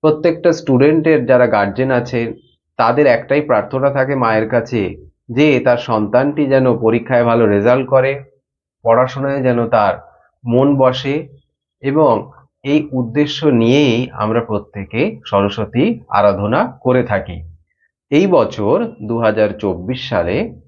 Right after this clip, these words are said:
সরস্বতী পুজো কবে পড়েছে, সরস্বতী পুজোর দিন মা সরস্বতীকে কি নৈবেদ্য দেব, এবং এর পাশাপাশি এই সরস্বতী পুজোর দিন কি কি উপায় আমরা করে নেব,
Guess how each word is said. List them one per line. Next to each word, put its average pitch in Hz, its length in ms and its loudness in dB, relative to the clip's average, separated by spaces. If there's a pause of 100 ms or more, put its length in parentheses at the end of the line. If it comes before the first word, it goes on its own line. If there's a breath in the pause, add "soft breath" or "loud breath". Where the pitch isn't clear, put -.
(300)
সরস্বতী 165 580 0
পুজো 110 580 -4 (320)
কবে 147 300 4
পড়েছে, 90 540 -8 (480)
সরস্বতী 147 600 0
পুজোর 120 560 0
দিন 113 460 0
মা 110 220 0
সরস্বতীকে 107 1000 -4 (300)
কি 190 160 0
নৈবেদ্য 151 640 2
দেব, 92 480 -2 (420)
এবং 117 640 0 (140)
এর 127 160 -4
পাশাপাশি 110 680 -2
এই 117 280 -2
সরস্বতী 127 500 0
পুজোর 143 500 0
দিন 82 420 -2 (240)
কি 180 140 -2
কি 202 180 -2
উপায় 127 800 0
আমরা 131 340 0
করে 143 360 0
নেব, 110 520 0